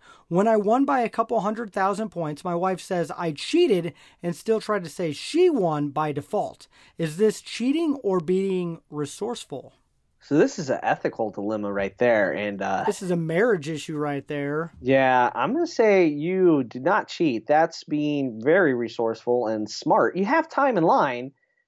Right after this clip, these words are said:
Speaker 2: There's no reason not to better yourself.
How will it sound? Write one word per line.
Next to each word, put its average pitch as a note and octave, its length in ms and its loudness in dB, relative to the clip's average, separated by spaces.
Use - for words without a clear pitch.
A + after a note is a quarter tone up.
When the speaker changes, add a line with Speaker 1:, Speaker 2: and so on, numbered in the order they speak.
Speaker 2:
There's F#3 260 0
no G#3+ 120 4
reason D#3 680 0
not E3 400 0
to D3+ 100 -4
better D#3 440 0
yourself. A#2+ 640 -2